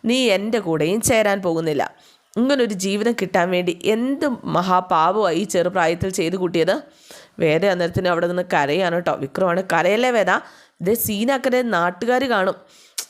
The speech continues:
വേദ കരയല്ലേന്ന്, ദേ വണ്ടി എടുത്തിട്ട് വരാം, ദേ ഞാനിപ്പോൾ വണ്ടി എടുത്തിട്ട് വരാം, കരയല്ലേ, കരയല്ലേ" എന്നും പറഞ്ഞുകൊണ്ട് ഇവൻ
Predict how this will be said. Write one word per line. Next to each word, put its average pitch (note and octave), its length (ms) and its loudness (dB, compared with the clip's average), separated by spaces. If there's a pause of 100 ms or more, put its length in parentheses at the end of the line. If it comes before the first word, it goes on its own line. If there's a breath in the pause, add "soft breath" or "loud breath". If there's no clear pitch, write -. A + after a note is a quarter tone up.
വേദ F3 240 4
കരയല്ലേന്ന്, A#3+ 920 2
ദേ G3+ 100 0
വണ്ടി G3+ 300 0
എടുത്തിട്ട് G#3 280 -4
വരാം, G3 220 2 (360 soft breath)
ദേ G3+ 140 0
ഞാനിപ്പോൾ A3 420 0
വണ്ടി B3+ 180 4
എടുത്തിട്ട് G3 240 2
വരാം, F3 200 2
കരയല്ലേ, C#4+ 260 2
കരയല്ലേ" B3+ 280 2
എന്നും G#3+ 300 0
പറഞ്ഞുകൊണ്ട് F3 440 -2
ഇവൻ F3+ 180 0